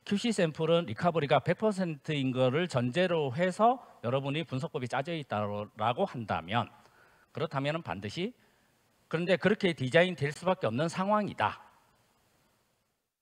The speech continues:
그게, 어, 그게 최선이었다라고 한다면은 반드시 그럴 때는, 어, 이피션시 즉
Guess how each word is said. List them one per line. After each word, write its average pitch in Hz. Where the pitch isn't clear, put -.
그게, 170
어, 113
그게 151
최선이었다라고 131
한다면은 143
반드시 113
그럴 131
때는, 151
어, 92
이피션시 127
즉 135